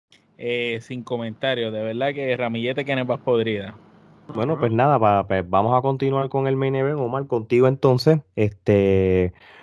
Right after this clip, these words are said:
Speaker 2: lo que da de esperarse, Roman Reigns lucha contra John Cena, este, por el campeonato universal. So, cuéntame, este, ¿qué piensas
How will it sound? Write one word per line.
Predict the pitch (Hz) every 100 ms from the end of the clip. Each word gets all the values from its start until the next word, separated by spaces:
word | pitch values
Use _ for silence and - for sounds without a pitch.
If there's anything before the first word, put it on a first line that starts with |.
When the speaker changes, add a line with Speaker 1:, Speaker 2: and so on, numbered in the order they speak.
| - -
Speaker 2:
lo | 104 104 101
que | 101
da | 107
de | 127
esperarse, | 131 127 120 127 131
Roman | 110 107 120 127 120
Reigns | 123 120
lucha | 117 113 120
contra | 120 117 113 107
John | 107 127
Cena, | 113 98 127 - -
este, | 98 95 - - 95 92 90 90 90
por | 95 90
el | 87
campeonato | 95 90 92 95 101 117 113 -
universal. | 151 143 123 117 117 101 110 117 _ _ _ _
So, | 104 101 98 98 95 92 87
cuéntame, | - 117 113 95 90 -
este, | 98 87 _ 92 92
¿qué | 98
piensas | 101 110